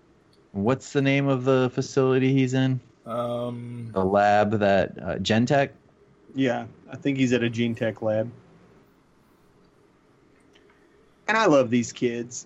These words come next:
Speaker 3: And this is an awesome ass, awesome ass splash page. This
Speaker 1: And I
Speaker 3: is
Speaker 1: don't think this is a swipe. If, if the readers think it is, let me know what it's from. But I don't think so.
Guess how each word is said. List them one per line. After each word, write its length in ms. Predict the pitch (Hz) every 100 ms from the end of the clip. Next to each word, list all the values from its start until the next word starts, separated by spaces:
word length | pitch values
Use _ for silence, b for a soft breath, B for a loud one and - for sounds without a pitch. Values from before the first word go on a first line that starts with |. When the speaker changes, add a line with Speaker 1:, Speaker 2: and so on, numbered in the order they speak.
| -
Speaker 3:
And 140 | 139 170
this 180 | 190
is 140 | 147 127
an 120 | 120
awesome 480 | 117 113 - 123 120
ass, 420 | 127 123 123 - - -
awesome 540 | 156 151 - 151 139 -
ass 500 | 131 123 120 - - _ _ -
splash 540 | - - 131 117 -
page. 440 | 120 104 101 101 - _ _ -
This 140 | 165
Speaker 1:
And 100 | 101
I 60 | 101
Speaker 3:
is 40 |
Speaker 1:
don't 180 | 104 95
think 260 | - 95
this 200 | 98 87
is 120 | 87 85
a 60 |
swipe. 440 | - 92 85 76 -
If, 340 | 87 - - -
if 160 | -
the 100 | -
readers 840 | 87 101 95 92 90 - - - - _ _ _ _
think 260 | - 110 98
it 100 | 98
is, 220 | 95 92
let 160 | 92 87
me 100 | 90
know 200 | 87 87
what 180 | 85 82
it's 100 | -
from. 300 | 90 73 80 _ _ _ -
But 140 | 82
I 100 | 85
don't 140 | 82 76
think 180 | 95 92
so. 200 | -